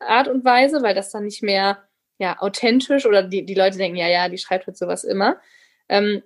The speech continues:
aber ich finde einfach zwischendurch mal zu sagen, „Hey, ich habe deine Entwicklung verfolgt, ich find's total cool, wie dieses Pferd auch nur kleine Schritte, aber er hat,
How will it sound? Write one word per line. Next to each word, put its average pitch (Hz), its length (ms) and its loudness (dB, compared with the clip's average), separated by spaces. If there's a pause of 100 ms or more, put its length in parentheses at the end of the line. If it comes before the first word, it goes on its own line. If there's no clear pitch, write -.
aber 220 140 4
ich 220 100 0
finde 285 220 4
einfach 254 420 0
zwischendurch 302 460 2
mal 254 180 0
zu 240 160 -8
sagen, 254 280 2
„Hey, 269 280 2
ich 214 140 -6
habe - 160 -8
deine 214 380 -2
Entwicklung 240 400 -4
verfolgt, 214 420 -2
ich - 60 -20
find's 220 200 -4
total 220 320 0 (100)
cool, 240 140 4
wie 226 80 0
dieses 214 320 -2
Pferd 226 220 4
auch - 100 -4
nur 226 120 -2
kleine 294 280 4
Schritte, 226 400 0
aber 208 300 0
er 208 100 -6
hat, - 140 -16